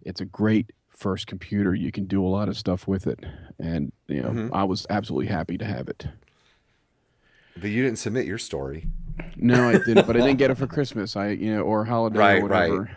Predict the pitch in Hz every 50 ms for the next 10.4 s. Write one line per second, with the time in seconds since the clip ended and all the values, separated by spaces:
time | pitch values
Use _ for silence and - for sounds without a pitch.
0 | - - - 104 98 101 101 104 104 - - 113 131 143 160 147 123 127 120 110
1 | 117 117 104 92 85 - - - _ _ _ _ _ 143 147 151 160 147 - -
2 | - - 160 151 - 160 139 123 120 113 110 110 - 120 107 101 - - 101 98
3 | 98 104 104 - _ _ _ _ _ _ _ _ - 98 92 85 92 95 87 85
4 | 82 - - - - - - 107 90 85 80 78 - _ _ _ _ - - 95
5 | 82 80 - - - - 85 76 73 - _ - - - - - _ _ - 90
6 | - 107 104 95 92 - - - - - 87 85 85 82 71 67 - 80 73 71
7 | 71 67 67 69 67 62 64 - - - 65 - - 65 57 - - - 65 60
8 | 62 - - _ _ _ _ _ - 107 113 127 117 110 127 113 117 113 104 104
9 | 104 101 104 98 98 101 98 101 95 95 - - - - - 104 101 82 - -
10 | 80 - - 117 98 87 -